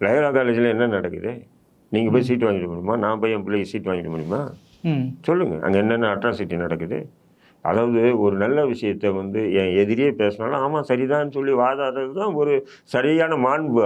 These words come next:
Speaker 1: அறம் அது. எனக்கு மாரிதாசை பிடிக்காது, மாரிதாசை தொடர்ந்து நான் விமர்சனம் பண்ணக்கூடிய நபர் நான். அதே நேரத்துல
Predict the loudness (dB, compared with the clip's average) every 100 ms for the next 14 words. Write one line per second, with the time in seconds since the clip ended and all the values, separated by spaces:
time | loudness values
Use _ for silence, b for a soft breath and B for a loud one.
0 | 4 2 2 0 0 -2 -8 -4 0 2
1 | 2 2 2 2 2 2 2 2 2 2
2 | 2 -4 -10 -16 -20 -6 -2 0 4 2
3 | 4 2 2 2 2 2 0 -2 -2 -2
4 | -2 0 0 2 -2 -4 -8 -10 -18 B
5 | B B 0 2 2 2